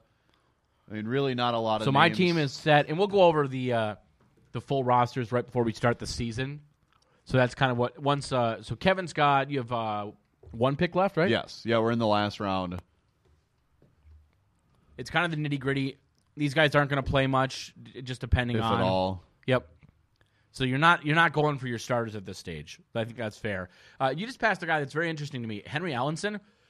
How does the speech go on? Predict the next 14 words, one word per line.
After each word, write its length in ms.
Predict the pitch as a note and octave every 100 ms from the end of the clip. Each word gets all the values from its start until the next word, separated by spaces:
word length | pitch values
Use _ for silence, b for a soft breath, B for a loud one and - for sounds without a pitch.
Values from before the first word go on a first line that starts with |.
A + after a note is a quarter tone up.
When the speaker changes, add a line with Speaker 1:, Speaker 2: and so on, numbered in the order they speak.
| b -
Speaker 2:
He's 200 | F#3 D3
not 260 | C3+ D3+
on 120 | F#3+ F#3+
a 40 |
team 220 | F3+ G#3
anymore. 400 | F3 A2 G2 F#2 - _ _ _ _ -
He 80 | D3
was 100 | G#2
Speaker 1:
Correct. 120 | F2
Speaker 2:
cut. 200 | D3 A2 - -
That's 180 | D#3+ -
crazy 340 | D#3 D#3+ D3
to 80 | A2
me, 200 | F2+